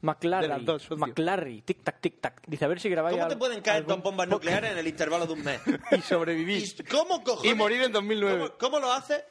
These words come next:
Speaker 3: ¿Cómo lo hacen para que te caiga una no? Dos.
Speaker 2: <clears throat> Supongo que era un niño, un bebé que estaba en los brazos de su madre.
Speaker 3: Y cuando yo, y
Speaker 2: Y
Speaker 3: dijo,
Speaker 2: dijo a la madre
Speaker 3: "¿Dónde me voy? Me voy a Nagasaki mismo.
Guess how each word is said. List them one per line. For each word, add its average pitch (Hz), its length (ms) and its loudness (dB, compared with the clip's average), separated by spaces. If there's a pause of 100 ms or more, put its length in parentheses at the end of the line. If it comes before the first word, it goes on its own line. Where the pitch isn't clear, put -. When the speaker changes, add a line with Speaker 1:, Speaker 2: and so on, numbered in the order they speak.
(160)
Speaker 3:
¿Cómo 262 200 2
lo 247 100 0
hacen 247 240 -6
para 214 120 -4
que 202 80 2
te 185 100 -2
caiga 226 300 0
una 262 220 0
no? 220 240 -2 (400)
Dos. 233 360 2 (180)
Speaker 2:
<clears throat> 147 180 -4
Supongo 196 320 4
que 202 160 0
era 196 180 2
un 185 100 -4
niño, 196 240 0
un 175 200 -2
bebé 175 220 4
que 185 80 -4
estaba 180 180 0
en 165 40 2
los 151 80 -2
brazos 170 180 -2
de 175 80 2
su 185 100 0
madre. 190 360 0 (460)
Speaker 3:
Y - 100 -2
cuando 156 240 -2
yo, 160 120 -2
y 370 40 -2
Speaker 2:
Y - 20 0
Speaker 3:
dijo, 220 140 2
Speaker 2:
dijo - 160 4
a - 20 2
la 359 60 2
madre 190 160 2
Speaker 3:
"¿Dónde 285 160 -4
me 269 40 0
voy? 262 220 0
Me 247 80 0
voy 285 120 4
a 277 60 0
Nagasaki 240 480 -2
mismo. 196 380 -4